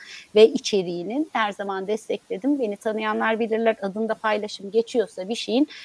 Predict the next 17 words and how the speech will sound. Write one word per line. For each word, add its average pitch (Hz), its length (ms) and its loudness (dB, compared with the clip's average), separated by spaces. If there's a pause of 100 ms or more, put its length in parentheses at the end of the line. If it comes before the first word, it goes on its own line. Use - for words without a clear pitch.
(180)
"Aha," 247 240 2
derim, 226 240 0
"tam 208 300 0
da 220 120 0
benim 214 380 0
yerim, 190 380 0
benim 202 240 0
olmam 185 380 0
gereken 175 380 -4
yer." 202 220 -2
O 208 120 0
yüzden 226 320 -2
büyük 233 220 -2
bir 220 60 -2
keyifle 220 440 -2
yer 175 160 2
aldım. 180 360 2